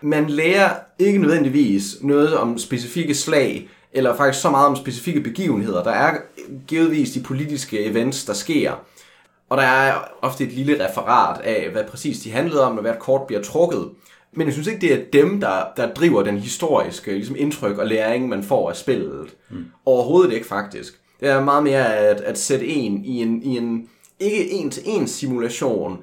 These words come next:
Speaker 1: af, hvad hedder det, øh, beslutningstagerens omstændigheder, men en simulation på et lidt mere abstrakt niveau af, øh, beslutningstagerens rytme, og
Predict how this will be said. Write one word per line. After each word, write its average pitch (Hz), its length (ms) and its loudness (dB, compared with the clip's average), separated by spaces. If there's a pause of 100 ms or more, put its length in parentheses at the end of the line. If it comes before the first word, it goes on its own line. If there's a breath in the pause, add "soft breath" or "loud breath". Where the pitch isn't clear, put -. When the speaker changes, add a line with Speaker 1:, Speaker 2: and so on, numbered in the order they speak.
(380 soft breath)
Speaker 1:
af, 104 500 0
hvad 107 120 -4
hedder 104 280 -2
det, 95 520 -4 (720)
øh, 101 480 0
beslutningstagerens 113 840 -2
omstændigheder, 117 920 -2 (400)
men 139 400 2
en 151 340 0
simulation 147 1080 -2
på 151 100 -6
et 147 60 -2
lidt 160 80 -4
mere 175 100 4
abstrakt - 420 0
niveau 127 400 -2
af, 113 300 0 (500 loud breath)
øh, 110 520 -2
beslutningstagerens 107 1300 -4 (140)
rytme, 165 320 0 (240)
og 101 800 0